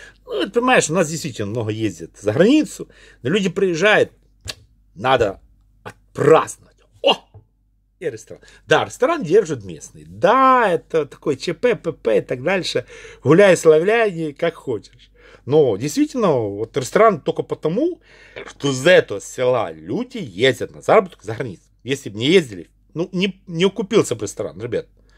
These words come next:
Ну, физически. Ну, как он окупится? Ну, клиента уже нет. А так и есть, да. Причём два. <laughs> Спорить не буду, Чернівецкая область. Не Киев.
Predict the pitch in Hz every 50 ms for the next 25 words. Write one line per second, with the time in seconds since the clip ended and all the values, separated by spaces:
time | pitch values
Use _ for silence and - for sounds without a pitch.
0 | _ _ _ - 135 131 - - 185 170 160 170 139 117 - - 110 - - _
1 | - - - _ _ _ - 143 160 156 - - 185 156 - - 123 123 120 -
2 | - 175 135 - 123 - - 113 113 127 127 123 120 117 113 113 117 117 117 113
3 | - - _ - - - - 147 147 143 127 110 95 110 104 92 92 87 82 -
4 | _ _ _ _ _ - 110 - - 277 294 - 302 285 254 208 151 143 175 175
5 | 151 - _ _ - _ - - 156 139 113 95 107 131 120 101 - _ _ _
6 | _ _ _ _ - - _ 120 117 - _ _ - - - - - - _ -
7 | - - 160 180 175 147 165 156 143 151 180 190 220 220 - - - 120 117 117
8 | 120 127 - - - 101 92 - - _ _ _ _ _ _ _ _ _ _ _
9 | _ _ _ _ _ _ _ _ _ _ - - _ _ _ _ _ _ _ -
10 | 120 127 120 - 113 95 -